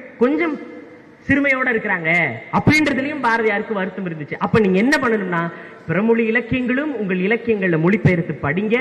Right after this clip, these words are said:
அது மட்டும் இல்லாது படிக்காத பாமர மக்களா இருக்காதீங்க. உங்களினுடைய தேமதுர தமிழோசை உலகமெங்கும் பரவச் செய்யுங்கள் என்று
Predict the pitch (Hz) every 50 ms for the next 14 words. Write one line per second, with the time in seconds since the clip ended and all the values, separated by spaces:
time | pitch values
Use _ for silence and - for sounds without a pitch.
0 | 277 - - - - - - - - - - - 185 220 285 294 302 - - 302
1 | 277 262 240 233 226 233 233 254 - - 175 185 220 - 262 254 254 233 196 -
2 | 180 180 208 226 226 220 208 180 165 - - 208 196 185 160 139 156 180 180 -
3 | 247 247 254 240 233 226 247 269 285 285 - - - - - 196 240 269 302 302
4 | 320 320 320 302 285 269 240 220 180 143 - - - - - - - 208 240 262
5 | 277 294 349 262 247 240 269 277 269 - 240 226 240 254 262 254 247 247 254 269
6 | 294 277 233 190 226 247 285 285 320 294 277 269 269 247 254 285 233 - - 208
7 | 226 294 330 370 - - 339 320 294 277 269 247 233 220 185 185 190 175 156 151
8 | - - -